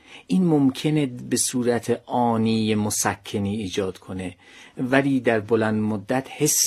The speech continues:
انتقام در این شخص تقویت می‌کنه. ما البته همونطور که آقای دکتر اشاره کردن،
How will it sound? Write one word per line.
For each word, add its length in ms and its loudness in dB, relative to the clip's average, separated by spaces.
انتقام 580 0
در 120 4
این 140 0
شخص 480 0
تقویت 480 -4
می‌کنه. 400 -10
ما 540 8
البته 460 2
همونطور 280 4
که 80 4
آقای 200 6
دکتر 300 -2
اشاره 340 0
کردن، 500 -2